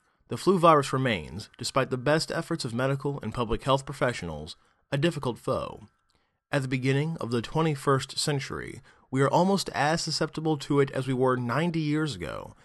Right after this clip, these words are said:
thanks to the convergence of biology, politics, technology,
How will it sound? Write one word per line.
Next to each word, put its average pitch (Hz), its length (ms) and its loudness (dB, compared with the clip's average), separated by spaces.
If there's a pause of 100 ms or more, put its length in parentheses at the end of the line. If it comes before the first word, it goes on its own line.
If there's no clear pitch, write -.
(220)
thanks 147 260 2
to - 60 -8
the - 80 -8
convergence 135 540 -2
of 98 260 -2
biology, 135 760 0 (260)
politics, 135 720 0 (280)
technology, 127 840 0